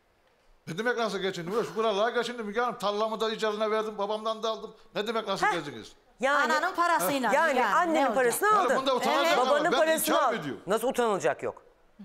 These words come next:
Speaker 2: Yerin
Speaker 3: Çalışmıyor
Speaker 2: dibine
Speaker 3: musun?
Speaker 2: girmen lazım.
Speaker 1: Niye yerin
Speaker 2: Annenden
Speaker 1: dibine gireyim
Speaker 2: alıyorsun,
Speaker 1: abi?
Speaker 2: babandan alıyorsun. Kardeşlerinin de hakkı olan tarlanın kirasını
Speaker 3: Evet,
Speaker 2: alıyorsun.
Speaker 3: evet,
Speaker 2: Tamam mı?
Speaker 3: aynen öyle Müge Hanım.
Speaker 2: Ve diyorlar ki annesi çok korkuyordu. Çünkü döverek
Speaker 3: Tamam.
Speaker 2: elinden parasını alıyordu.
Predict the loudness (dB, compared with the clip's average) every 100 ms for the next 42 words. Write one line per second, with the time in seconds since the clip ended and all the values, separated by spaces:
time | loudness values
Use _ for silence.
0 | -20 _ 0 2 2 2 2 4 2 2
1 | 2 0 0 -4 -16 -8 0 2 2 4
2 | 2 2 2 4 4 2 0 -2 -10 -2
3 | 0 2 2 2 2 2 0 0 -6 -6
4 | -20 _ 0 2 0 0 0 2 2 2
5 | 2 0 0 2 2 0 0 2 0 -2
6 | -4 0 2 2 2 2 2 0 0 -4
7 | 0 0 2 2 2 2 0 0 -2 -2
8 | -2 -2 0 0 2 4 4 2 0 -2
9 | -2 -14 -14 -2 0 2 -2 -4 -2 -2
10 | 0 0 0 -2 -2 -2 -4 -8 -20 -4
11 | -2 -2 -2 0 2 2 2 0 0 0
12 | -2 0 0 0 2 2 2 2 0